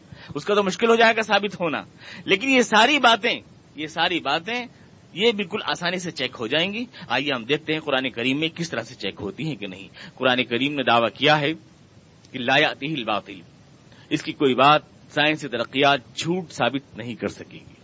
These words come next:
لا یأتیہ الباطل من بین یدیہ ولا من خلفہ۔ نہ آج، نہ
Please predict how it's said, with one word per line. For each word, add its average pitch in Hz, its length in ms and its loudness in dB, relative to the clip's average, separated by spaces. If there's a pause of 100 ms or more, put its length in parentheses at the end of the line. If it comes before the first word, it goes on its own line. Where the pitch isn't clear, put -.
(1000)
لا 170 80 8
یأتیہ 196 300 2
الباطل 185 300 4
من 180 120 -6
بین 160 120 0
یدیہ 139 240 -2
ولا 113 140 -2
من 107 120 -12
خلفہ۔ - 840 -14
نہ 233 100 4
آج، 254 340 6
نہ 254 120 -4